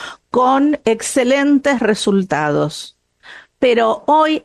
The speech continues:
a ciencia cierta, y en el caso de la depresión endógena, aún no hemos encontrado el floral que trabaje directamente sobre esta disfunción química del cerebro. El resto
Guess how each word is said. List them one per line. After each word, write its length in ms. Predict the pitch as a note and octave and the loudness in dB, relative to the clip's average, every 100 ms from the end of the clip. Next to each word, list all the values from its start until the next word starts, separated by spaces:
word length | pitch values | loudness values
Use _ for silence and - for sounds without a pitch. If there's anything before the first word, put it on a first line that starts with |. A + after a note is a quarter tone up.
| - | -2
a 160 | G3 | -2
ciencia 500 | - G#3+ G#3 - G#3 | 0 0 0 0 0
cierta, 540 | G3+ D#4 C4 G3 F3+ E3+ | 0 0 2 0 0 0
y 80 | |
en 100 | E3+ | 0
el 160 | E3 F3 | 0 -2
caso 400 | - G#3+ - D3+ | -2 -4 -4 -2
de 140 | D3+ | 0
la 140 | D3+ D#3 | 0 0
depresión 840 | G3+ B3 C#4+ B3+ B3 - C4+ C4 | 0 0 0 -2 -2 0 2 2
endógena, 800 | C#4+ D4 A#3+ G#3+ - G#3 A3 B3 - - - - | 4 4 2 -2 -4 -2 0 -2 -6 -16 -16 -6
aún 580 | D4 D#4 D#4 D4+ D4 C#4 | -2 2 2 2 2 2
no 260 | A#3+ C4 C#4 | 2 2 2
hemos 400 | C#4+ C#4+ C4+ B3 | 2 2 0 0
encontrado 800 | A#3 A#3+ A#3+ A3+ B3 A#3 A3+ G#3+ | -2 0 0 0 0 2 0 0
el 220 | A#3 A#3+ | 0 0
floral 680 | - A#3 A3+ C4 B3+ A#3+ B3 | 0 0 2 2 0 0 -2
que 120 | G#3+ | -2
trabaje 640 | F#3+ G3+ G3 G#3+ A3+ B3+ A3 | -2 -2 0 -2 -2 -2 -2
directamente 1000 | A3 A3+ A#3+ - C4+ B3 A3 G#3 A3+ A3+ - - | 0 0 0 -2 0 2 2 0 -2 -4 -8 -16
sobre 340 | - B3 B3 | -2 0 2
esta 260 | C4+ - B3+ | 0 0 -2
disfunción 1000 | A3+ D#4 D#4+ - C4 C4+ B3+ C4 B3+ B3+ | 2 0 0 0 0 2 0 0 2 2
química 480 | A3+ G#3+ A3 G#3 F#3 | 2 0 0 0 0
del 180 | D#3+ | 0
cerebro. 640 | D#3+ D#3 C#3+ C3+ C#3 E3+ - _ - - - - _ - | -4 -4 -2 -2 -4 -6 -8 _ -20 -20 -20 -20 _ -4
El 220 | E4 D#4 | -2 0
resto 840 | E4+ A4 C5 - - G#3+ D#3+ G#3+ | 0 0 -2 -6 -2 0 0 -6